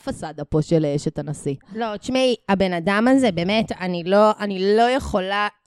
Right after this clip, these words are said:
Speaker 2: אה, אה, לצרוח יותר מנורות אזהרה
Speaker 1: תברכי.
Speaker 2: מהבן אדם הזה. ועוד, קודם כל, רגע נדבר, באמת, כאילו, אני כן אומרת שכל בן אדם יעשה מה שטוב לו, ושכל אחד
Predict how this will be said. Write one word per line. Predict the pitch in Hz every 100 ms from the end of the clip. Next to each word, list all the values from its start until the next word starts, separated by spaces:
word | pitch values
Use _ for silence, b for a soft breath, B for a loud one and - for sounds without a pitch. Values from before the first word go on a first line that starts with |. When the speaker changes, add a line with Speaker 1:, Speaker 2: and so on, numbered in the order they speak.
| 196
Speaker 2:
אה, | 196 180 -
אה, | 185 175 170
לצרוח | 180 180 - 202 220 233 226
יותר | 165 196 180 b b b _
מנורות | 226 214 185 214 226
אזהרה | 170 180 175 190 -
Speaker 1:
תברכי. | 196 180
Speaker 2:
מהבן | 175 175 175
אדם | 165
הזה. | 185 190 269 359 B -
ועוד, | 165 202 233 294 302 339 b b
קודם | - 330 -
כל, | 330 269
רגע | 277
נדבר, | 302 208 196 180 269 285 370 - -
באמת, | 208 240 285 - -
כאילו, | 285 233
אני | 214
כן | - 254
אומרת | 262 262 277
שכל | - 247 - 247 226
בן | 233
אדם | 226 220
יעשה | 214 214
מה | 214
שטוב | - 214
לו, | 254
ושכל | 233 - 208 202
אחד | 214